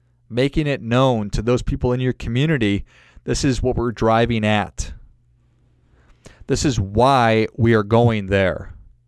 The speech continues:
So this is where we're going. This is why. Why are we doing it?"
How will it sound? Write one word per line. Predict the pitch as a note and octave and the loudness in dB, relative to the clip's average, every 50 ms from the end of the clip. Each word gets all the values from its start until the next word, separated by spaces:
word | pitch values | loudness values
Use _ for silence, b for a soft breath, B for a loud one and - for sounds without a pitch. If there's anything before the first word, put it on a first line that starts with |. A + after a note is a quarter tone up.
| _ _ _ _ _ _ _ | _ _ _ _ _ _ _
So | - - A#2+ A2 G#2+ G#2 G2+ G2 - | -6 -2 2 2 4 2 2 -2 -6
this | - A#2+ - | -8 -8 -6
is | - - | 0 2
where | D#3 D3 | 4 4
we're | C3+ B2+ | 4 4
going. | B2 D3+ D3 C3+ A#2 A2 A2 G#2+ b b b b b - | 4 4 4 4 4 2 -2 -6 b b b b b -6
This | C#3+ C#3 - | -6 -4 -2
is | D#3 C3+ A2+ | -2 -4 -4
why. | G2 F2+ - A2+ A2+ B2 B2 A2+ G#2 F#2 F2 F2+ - - - _ _ _ _ _ _ _ _ | -6 -4 0 2 2 2 2 2 -2 -4 -8 -12 -16 -16 -18 _ _ _ _ _ _ _ _
Why | A#2+ A#2+ B2 | 0 2 4
are | C3 C3+ C3+ | 4 4 4
we | C3 B2+ A#2 | 2 0 0
doing | G#2+ A#2 A#2+ B2 B2 A#2 G#2 G2+ | 0 0 0 0 0 -2 -2 -4
it?" | F2 E2 - - - - | -6 -8 -12 -14 -16 -16